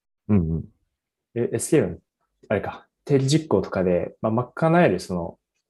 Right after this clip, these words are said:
Speaker 2: 機能とかに関しては、ちょっと関わらせていただいたりしたんですけど、
Speaker 1: うんうん。
Speaker 2: まあ、それ以上、その、例えば、えー、実際にマイクロサービスのコードに何かコミットしたいですとか、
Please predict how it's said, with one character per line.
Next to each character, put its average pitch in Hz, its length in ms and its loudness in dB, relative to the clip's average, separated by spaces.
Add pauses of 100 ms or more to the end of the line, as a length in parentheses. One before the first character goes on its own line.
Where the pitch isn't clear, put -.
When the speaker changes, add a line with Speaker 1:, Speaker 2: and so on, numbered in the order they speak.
(280)
Speaker 2:
機 - 140 0
能 98 140 2
と - 100 -10
か - 340 -6
に 107 80 -6
関 127 220 -2
し - 80 -6
て 107 100 2
は、 113 240 2
ち - 100 -2
ょ 185 40 -4
っ - 20 -6
と - 80 -4
関 - 220 -10
わ 117 100 4
ら 113 100 4
せ - 140 -10
て 87 60 -2
い 85 80 -2
た 90 80 -4
だ 85 60 -2
い 80 80 -8
た 87 100 -4
り - 80 -14
し - 80 -18
た 98 100 -4
ん 85 80 -4
で 87 60 -8
す - 120 -8
け - 60 -2
ど、 - 240 -10 (500)
Speaker 1:
う 92 60 0
ん 95 140 -2
う 101 80 0
ん。 - 20 0 (800)
Speaker 2:
ま - 40 0
あ、 - 20 4
そ - 160 0
れ 180 80 8
以 180 60 8
上、 107 220 0
そ - 140 -6
の、 82 240 -4 (640)
例 139 100 4
え - 40 6
ば、 - 260 -2 (640)
え 101 40 -4
ー、 95 100 0
実 95 100 -2
際 104 260 0
に 98 220 -2 (380)
マ 110 80 -2
イ 107 60 0
ク 120 80 2
ロ 113 80 2
サ 113 140 0
ー - 20 2
ビ 92 80 -4
ス 92 100 -10
の - 200 -10 (500)
コ 117 140 0
ー - 20 4
ド 113 80 2
に 107 100 2
何 110 160 0
か - 80 -10
コ - 140 -16
ミ 101 80 -2
ッ - 80 -10
ト 107 80 -6
し - 80 -4
た 117 100 2
い 92 40 2
で 90 80 -6
す - 80 -14
と 92 100 -8
か、 - 280 -8